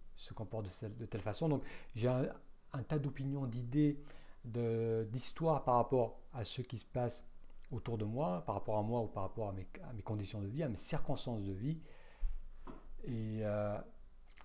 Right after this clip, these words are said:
c'est tellement proche de nous qu'on a l'impression que c'est la ré-, que c'est la réalité, c'est quelque chose qui fonctionne en arrière-plan d'une façon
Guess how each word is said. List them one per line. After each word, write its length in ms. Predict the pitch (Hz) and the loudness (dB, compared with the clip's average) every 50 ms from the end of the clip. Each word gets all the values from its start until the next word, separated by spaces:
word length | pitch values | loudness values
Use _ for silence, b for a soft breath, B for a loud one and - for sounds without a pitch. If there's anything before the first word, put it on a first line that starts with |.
| - - - - - - - | -12 -12 -12 -12 -12 -10 -6
c'est 140 | - - - | -2 0 4
tellement 240 | - 160 165 160 151 | 6 8 8 8 6
proche 260 | - - 170 151 131 | 4 2 2 2 4
de 80 | 135 | 2
nous 160 | 131 143 175 180 | 2 2 2 0
qu'on 160 | - 147 123 | 0 0 0
a 40 | 117 | 0
l'impression 360 | 110 107 120 110 - 123 117 | 0 -2 -2 -4 -4 -6 -6
que 220 | - - 131 156 | -4 0 0 0
c'est 180 | 160 - - 160 | 2 2 2 2
la 220 | 151 139 131 127 | 4 4 2 2
ré-, 140 | 127 - - 120 - | 0 0 -2 -4 -2
que 120 | - 170 170 | 0 0 0
c'est 200 | 160 - 160 147 | 0 2 2 2
la 100 | 131 120 | 4 4
réalité, 460 | 117 117 107 101 - - 147 165 160 | 4 2 0 0 0 0 0 0 0
c'est 180 | 160 - - - | -2 -4 -6 -8
quelque 100 | - - | -6 -2
chose 180 | - 123 - | -2 -2 -2
qui 200 | - - 139 123 - B B B B B B | -2 -4 -4 -4 -4 B B B B B B
fonctionne 520 | - - 131 120 - - - 156 147 139 135 | -4 -2 -2 -2 -2 -2 2 2 2 2 2
en 160 | - 123 113 | 0 0 0
arrière-plan 480 | 123 127 123 117 107 - - 135 143 139 | 2 2 2 0 -2 -2 0 0 0 0
d'une 220 | 127 117 117 104 | -2 -4 -6 -6
façon 380 | - - - - - 120 - | -4 -4 -4 -4 -4 -6 -6